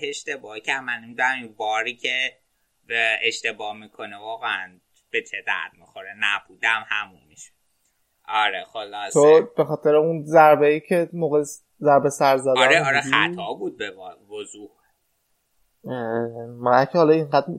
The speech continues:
Speaker 2: که تو مطمئنی مطمئن نیستم برای
Speaker 1: از چند تا زاویه نشون
Speaker 2: یه.
Speaker 1: داد، من فکر کنم خطا بود.
Speaker 2: نمی‌دونم، ولی حالا بازم چیز نیست، یعنی اون اشتباه خط دفاعی و
Speaker 1: آره، آره.
Speaker 2: چیزی از ارزش‌های اون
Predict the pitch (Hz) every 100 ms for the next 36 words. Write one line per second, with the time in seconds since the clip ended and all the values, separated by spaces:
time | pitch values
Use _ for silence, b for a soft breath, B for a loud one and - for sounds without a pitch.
0 | - - - 156 151 - 147 127 143 160
1 | 151 160 147 151 - 143 120 113 123 120
2 | - - 95 110 160 160 165 165 151 147
3 | 143 139 - 131 131 - 110 113 - 123
4 | - 147 147 156 143 139 110 110 110 -
5 | _ _ _ _ _ _ _ _ _ 151
6 | 135 135 143 147 147 131 139 165 175 165
7 | 165 170 _ 180 - 160 151 160 208 208
8 | 190 _ _ - 180 180 196 175 151 139
9 | 151 156 165 170 170 - 160 151 147 160
10 | 156 151 151 143 - 147 147 - 139 135
11 | 139 143 143 135 123 151 139 104 110 117
12 | 113 - - 185 170 190 180 170 180 160
13 | 160 - 165 185 175 180